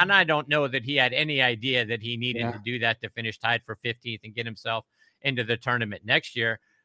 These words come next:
Speaker 1: But that, that, it was just sort of the, the storybook ending, right? We all
Speaker 2: <laughs>
Speaker 1: wanted him to be able to get up and down. We
Speaker 2: Right.
Speaker 1: wanted to see that par. We wanted to see him go on and, and have some other success, and, and that was, that was wonderful.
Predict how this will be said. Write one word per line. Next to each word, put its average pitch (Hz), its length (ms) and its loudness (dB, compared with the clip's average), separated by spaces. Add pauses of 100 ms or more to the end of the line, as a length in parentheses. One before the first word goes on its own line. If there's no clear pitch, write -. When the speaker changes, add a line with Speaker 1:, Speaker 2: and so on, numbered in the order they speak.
(120)
Speaker 1:
But 160 220 2
that, 165 300 -4
that, 165 140 -2
it 180 80 -2
was 180 200 -2
just 180 240 0
sort 180 200 0
of 160 100 0
the, 156 240 2
the 156 120 -2
storybook 151 560 0
ending, 147 300 0
right? 135 200 4
We 139 140 2
all 156 200 6
Speaker 2:
<laughs> 135 120 0
Speaker 1:
wanted 160 340 6
him 135 140 0
to 127 80 -4
be 123 160 -2
able 120 120 -2
to 113 80 -2
get 110 220 0
up 120 180 0
and 113 140 -10
down. 113 240 0
We 107 80 -4
Speaker 2:
Right. 104 100 -2
Speaker 1:
wanted 151 280 -4
to 131 60 -4
see 127 200 -8
that 120 240 -2
par. 113 260 0
We 110 100 -8
wanted 127 340 -4
to 117 60 -10
see 120 200 -12
him 117 220 -6 (340)
go 120 180 0
on 120 240 2
and, 113 160 -2
and 123 160 -6
have 117 220 2
some 113 180 -10
other 113 220 -2
success, - 580 -4
and, 113 200 -6
and 113 180 -6
that 110 140 -2
was, 110 280 -8
that 113 140 -6
was 101 180 -14
wonderful. 87 460 -12